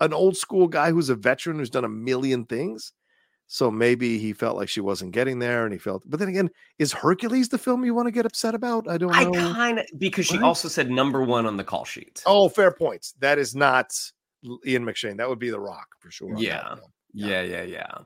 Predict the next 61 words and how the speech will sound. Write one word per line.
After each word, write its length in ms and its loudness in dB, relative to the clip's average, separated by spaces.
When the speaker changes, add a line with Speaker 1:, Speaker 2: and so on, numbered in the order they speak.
Speaker 1:
I 60 -18
do 80 -8
find 220 -4
it 60 -8
curious 380 4
that 140 -6
The 80 -10
Rock 240 -2
came 160 -10
out 140 -16
first 320 -6
and 80 -20
was 80 -20
like, 100 -8
"Hey, 300 12
uh, 160 8
I'll 240 4
beat 240 2
someone 260 2
up. 160 2
Who 80 0
did 180 2
it?" 200 -4
Uh, 720 2
you 160 -10
know. 140 -20
Speaker 2:
<laughs> 920 -2
Speaker 1:
What 180 2
were 80 4
you 60 4
gonna 120 4
say? 260 -4
Speaker 2:
Well, 160 10
no, 260 12
I 100 10
mean, 160 4
you 120 -4
know, 80 2
you, 180 -2
you've 400 -4
certainly, 400 -2
you 120 -2
know, 80 2
you've 280 -2
been 120 2
on 160 0
sets, 420 -4
you've 200 -8
worked 340 -6
with, 220 2
Speaker 1:
Mm. 140 -2
Speaker 2:
you've 120 -4
worked 220 -4
with 120 -4
folks 280 -10
before. 400 -8
I 40 -2
mean, 160 -2
I 180 6
Speaker 1:
Mm-hmm. 20 4
Speaker 2:
don't, 320 0